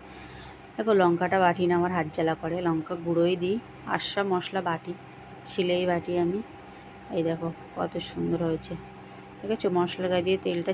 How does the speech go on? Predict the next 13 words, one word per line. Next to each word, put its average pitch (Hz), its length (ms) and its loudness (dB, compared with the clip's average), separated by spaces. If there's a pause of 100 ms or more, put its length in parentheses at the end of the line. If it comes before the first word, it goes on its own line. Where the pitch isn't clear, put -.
ছেড়ে 175 260 0
দিয়েছে। 185 260 0 (220)
এবার 165 180 0 (120)
দিয়েছি 170 320 0 (200)
জল, 160 260 2 (2250)
জল 165 220 2 (160)
দিয়ে 170 180 -2 (240)
একটু - 120 -8 (100)
পরিমাণ 190 340 6 (100)
মতন 190 220 0 (140)
জল 170 180 4 (140)
দিয়ে 175 180 0 (1200)
একটু - 160 -2